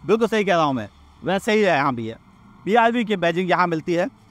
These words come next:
नीचे यहाँ पर कैमरा मौजूद है, यहाँ पर मिलती है आपको Honda की बैजिंग। सैडली यहाँ पर कोई आई वीटेक जैसी बैजिंग नहीं देखने को मिल रही है, लेकिन पीछे पार्किंग सेंसर्स मिल रहे हैं और जो ब्लैक क्लैडिंग है यहाँ पर, उसमें डुअल टोन का इस्तेमाल किया गया क्लैडिंग में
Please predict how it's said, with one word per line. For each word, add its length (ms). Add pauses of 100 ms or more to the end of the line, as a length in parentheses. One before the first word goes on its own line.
(140)
नीचे 260
यहाँ 180
पर 140
कैमरा 360
मौजूद 360
है, 120
यहाँ 240
पर 160
मिलती 260
है 60
आपको 320 (540)
Honda 320
की 180
बैजिंग। 340 (400)
सैडली 380
यहाँ 260
पर 140
कोई 200
आई 260
वीटेक 340
जैसी 300
बैजिंग 300
नहीं 200
देखने 280
को 120
मिल 160
रही 120
है, 120 (380)
लेकिन 200
पीछे 320
पार्किंग 360
सेंसर्स 440
मिल 140
रहे 160
हैं 160 (320)
और 240 (480)
जो 160 (140)
ब्लैक 260 (100)
क्लैडिंग 360 (120)
है 300 (360)
यहाँ 240
पर, 220 (260)
उसमें 380
डुअल 260
टोन 280
का 120
इस्तेमाल 340
किया 180
गया 160
क्लैडिंग 360
में 100